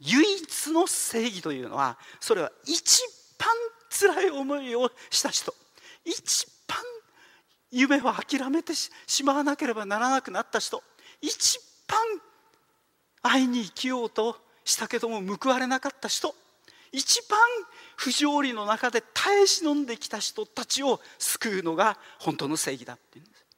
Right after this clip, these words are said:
再臨はまさに皆さんに見ていただいているこの人たちを救うためなんです。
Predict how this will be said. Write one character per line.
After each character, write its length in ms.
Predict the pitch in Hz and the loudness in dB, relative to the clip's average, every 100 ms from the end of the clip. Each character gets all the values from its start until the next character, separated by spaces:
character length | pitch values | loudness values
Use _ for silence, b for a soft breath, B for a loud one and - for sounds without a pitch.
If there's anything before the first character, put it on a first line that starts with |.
| _ _ _ _ _ _ _ _ _ _ | _ _ _ _ _ _ _ _ _ _
再 340 | - - 233 247 | -8 -2 -2 0
臨 240 | 247 175 | -2 -2
は 280 | 127 120 - _ _ b b b b b | -6 -8 -10 _ _ b b b b b
ま 140 | 151 214 | -2 0
さ 160 | 285 | 2
に 180 | 202 117 139 | -2 -6 -2
皆 180 | 185 226 | 0 2
さ 140 | 196 | 0
ん 100 | 135 | -2
に 60 | 135 | -4
見 180 | 160 | -4
て 120 | 165 202 | -2 -2
い 100 | 180 | -2
た 100 | 147 | -2
だ 80 | |
い 80 | 143 | -4
て 80 | 175 | -8
い 20 | |
る 80 | - - | -10 -6
こ 160 | - | 2
の 120 | 302 | 4
人 200 | 320 - | 4 2
た 140 | - 226 | 2 2
ち 240 | - 165 | 0 -4
を 60 | 139 _ b | -6 _ b
救 320 | b - 285 247 | b -2 -2 -4
う 40 | |
た 140 | 214 | -2
め 100 | 185 | -2
な 120 | 165 120 | -2 -4
ん 80 | - | -10
で 80 | |
す。 120 | 156 | -20